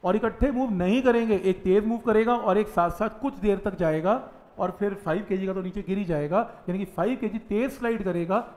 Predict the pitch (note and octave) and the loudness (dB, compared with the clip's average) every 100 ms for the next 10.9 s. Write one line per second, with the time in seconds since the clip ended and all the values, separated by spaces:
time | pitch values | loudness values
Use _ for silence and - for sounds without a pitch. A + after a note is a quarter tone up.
0 | - F3 F#3 F#3 F#3 D#3 D#3 F#3+ D#3+ C#3+ | -6 -6 -4 -6 -6 -6 -4 -2 -4 -4
1 | C#3 C#3+ G#3+ - - - _ D4+ - G#3 | -6 -4 -4 -6 -20 -20 _ -6 -4 -2
2 | F#3 F#3 - D3+ D3 E3 A3 - - - | -2 -4 -6 -6 -4 -2 -4 -6 -20 -8
3 | G#3 G#3 - E3+ - F#3 F#3 D3 E3+ D#3+ | -6 -6 -8 -12 -10 -10 -8 -10 -10 -10
4 | D3+ C#3 B2+ G2 - - - - _ _ | -12 -12 -14 -16 -20 -20 -20 -20 _ _
5 | _ _ _ _ _ _ _ _ _ - | _ _ _ _ _ _ _ _ _ -4
6 | E3 F3+ - A3+ A3+ F#3 E3+ F3 F3 - | -2 -2 -2 -6 -6 -4 0 0 -2 -6
7 | D#3 D3+ D#3 G#3+ - - _ F#3 - G3+ | -8 -8 -6 -4 -6 -14 _ -10 -6 -4
8 | E3+ C#3+ C#3 C#3+ D#3 D3+ D#3 D3+ - _ | -4 -6 -8 -6 -6 -6 -10 -14 -18 _
9 | _ _ _ _ _ _ - E3+ F3+ F#3 | _ _ _ _ _ _ -12 -6 -2 -2
10 | F3 G3+ G3+ F#3+ G3+ G3 F#3 F#3+ | -2 -2 2 2 2 2 0 -2